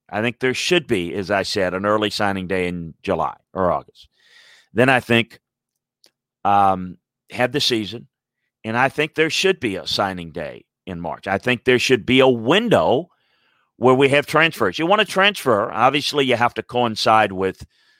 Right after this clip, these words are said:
semesters and, um, and, and, um,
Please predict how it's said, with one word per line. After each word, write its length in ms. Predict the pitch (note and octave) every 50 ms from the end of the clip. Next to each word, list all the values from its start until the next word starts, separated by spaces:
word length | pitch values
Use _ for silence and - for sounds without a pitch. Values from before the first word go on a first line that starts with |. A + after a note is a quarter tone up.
| _ _
semesters 880 | - - - - A2 G#2+ A2+ A#2 A2+ - - A#2 A2 A2 A2 G#2+ F#2+ - -
and, 460 | F#2+ F#2 F#2 F#2 F2+ F2+ F2+ F2+ F2 - -
um, 640 | F2+ F2+ F2 F2 E2+ E2+ E2 E2 E2 D#2+ D#2+ D#2 - _ _ _ _ - - - _ _ _ _ _ -
and, 180 | F#2+ F#2 F2+ - -
and, 240 | F2 F2 E2+ E2+ E2+
um, 440 | E2+ E2+ E2 D#2+ D#2+ D2+ D2+ -